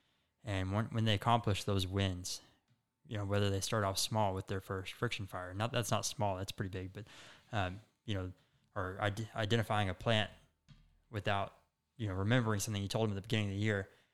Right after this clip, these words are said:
and then they tell their parents, like, "Oh, this is a juniper tree,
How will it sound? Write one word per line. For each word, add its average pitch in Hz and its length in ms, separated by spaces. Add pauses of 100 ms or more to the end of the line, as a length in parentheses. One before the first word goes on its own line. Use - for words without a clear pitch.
(180)
and 110 120
then 101 140
they 117 160
tell 113 280
their 98 100
parents, 98 500
like, 107 180
"Oh, 123 140
this 120 160
is 107 60
a 95 80
juniper 117 400
tree, 98 340